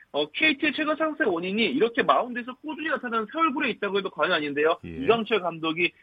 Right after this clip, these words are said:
Speaker 1: 정말 투수들을 적재적소에 배치하면서,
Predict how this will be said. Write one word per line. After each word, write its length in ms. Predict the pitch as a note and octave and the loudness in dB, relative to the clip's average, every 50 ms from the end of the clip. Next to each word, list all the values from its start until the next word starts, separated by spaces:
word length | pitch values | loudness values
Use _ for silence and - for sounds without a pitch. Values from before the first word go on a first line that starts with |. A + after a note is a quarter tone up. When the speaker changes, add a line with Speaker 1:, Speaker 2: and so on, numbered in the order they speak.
| _ _ | _ _
Speaker 1:
정말 280 | - E3+ D#3+ E3+ E3+ E3 | -6 -2 0 0 0 0
투수들을 480 | - C#4 C4+ C#4 A#3+ C#4+ E4 F#3 E3+ E3 | 0 0 0 0 2 2 2 2 2 0
적재적소에 880 | - E3 - _ - G3+ G3 F3+ F3+ D#3 - _ _ - F#3 F#3 F3+ | -2 -10 -6 _ 4 4 4 4 2 -4 -10 _ _ 2 4 4 4
배치하면서, 720 | - C#3 B2 - - F3+ E3 D#3 D3 C#3+ C#3 F3+ F3+ F#3 | 2 0 -4 0 2 2 2 2 0 0 2 2 2 2